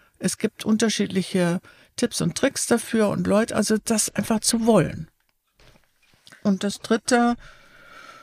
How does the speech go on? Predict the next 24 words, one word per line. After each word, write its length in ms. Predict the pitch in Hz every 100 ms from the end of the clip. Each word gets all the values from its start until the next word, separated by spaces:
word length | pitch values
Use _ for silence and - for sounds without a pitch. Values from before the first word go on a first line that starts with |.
| -
das 320 | 208 202 -
dritte, 760 | - 277 311 - 254 247 254 - -
ähm, 640 | 220 233 226 233 233 233 -
ist, 560 | 254 - - - - - - - _ -
ähm, 280 | 214 214 220
in 160 | 247 247
Erinnerung 640 | 262 - 285 247 185 160
bleiben 400 | 165 156 156 160
zu 180 | - 165
wollen. 380 | 151 156 180 - _ _ _ - _ - -
Also 200 | 196 190
das 300 | 208 - - - 202 - -
kennen 200 | 233 233
meine 280 | 196 185 180
Kunden 320 | 208 208 196
auch 160 | 175 190
aus 140 | 180
dem 160 | 180 -
F 220 | 185 -
F, 300 | - 214 -
wenn 80 | 196
ich 80 | 180
immer 180 | 175 170
sage, 400 | 170 175 175